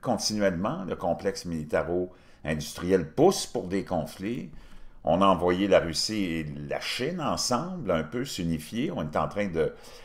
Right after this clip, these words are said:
créer un autre bloc, hein, euh, économique, le brics, qui va être très puissant.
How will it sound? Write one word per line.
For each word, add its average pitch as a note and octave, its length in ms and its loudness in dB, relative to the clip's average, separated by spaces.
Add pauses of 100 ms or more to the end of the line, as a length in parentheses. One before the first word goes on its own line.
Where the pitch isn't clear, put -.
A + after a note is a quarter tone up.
(120)
créer G2+ 340 6
un F2+ 160 6
autre B2 220 6
bloc, A#2 460 6
hein, G#2+ 260 -4
euh, C#2 400 -4
économique, F#2 640 0
le D2+ 100 4
brics, - 800 0 (640)
qui - 80 -12
va D#2+ 120 8
être D#2 100 0
très - 160 0
puissant. F2 560 -2